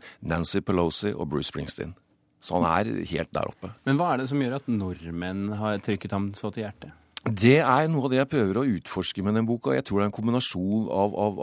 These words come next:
Speaker 1: av flere ting. Eh, jeg siterer Steve Van Sant,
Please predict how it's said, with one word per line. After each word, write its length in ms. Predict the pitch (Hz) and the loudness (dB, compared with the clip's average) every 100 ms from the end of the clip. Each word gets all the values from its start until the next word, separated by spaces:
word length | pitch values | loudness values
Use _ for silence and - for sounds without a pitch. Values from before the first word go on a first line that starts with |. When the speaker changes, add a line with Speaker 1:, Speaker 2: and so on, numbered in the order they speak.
| 104 | -2
Speaker 1:
av 20 | |
flere 380 | - 82 78 85 | -2 -2 -2 -2
ting. 220 | 117 123 | -2 -2
Eh, 640 | 95 101 101 98 98 78 | 0 0 0 -2 -2 -2
jeg 100 | 85 | -2
siterer 640 | - 107 87 82 95 95 98 | -4 -2 -2 0 0 0 -2
Steve 320 | - 90 82 | -2 -2 0
Van 160 | 98 101 | -2 0
Sant, 320 | 120 123 | 0 -2